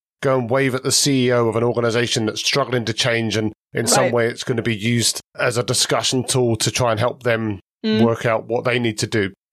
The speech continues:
Speaker 1: So
Speaker 2: Mm-hmm.
Speaker 1: is it aimed at all of those people, or do you think that it's got a sweet spot with a certain team?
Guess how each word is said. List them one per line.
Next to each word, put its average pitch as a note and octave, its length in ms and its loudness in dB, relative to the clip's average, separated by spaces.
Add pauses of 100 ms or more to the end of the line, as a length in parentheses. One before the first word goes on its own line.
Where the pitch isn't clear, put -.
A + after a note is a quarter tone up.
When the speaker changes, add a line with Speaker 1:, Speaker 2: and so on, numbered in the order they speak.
Speaker 1:
So A3 160 4
Speaker 2:
Mm-hmm. A3+ 100 2
Speaker 1:
is D#3+ 120 0
it - 100 -4
aimed E3+ 180 0
at - 60 -4
all E3+ 140 2
of E3 80 -2
those E3+ 180 0
people, F#3+ 360 0
or D3 160 2
do B2 140 -4
you C3 80 2
think B2+ 300 -2
that A#2 80 2
it's A2 80 -4
got B2 140 0
a - 20 -2
sweet A#2+ 260 -2
spot G#2+ 260 -2
with G#2+ 140 -2
a G#2+ 40 -2
certain G#2+ 280 0
team? G2 360 -2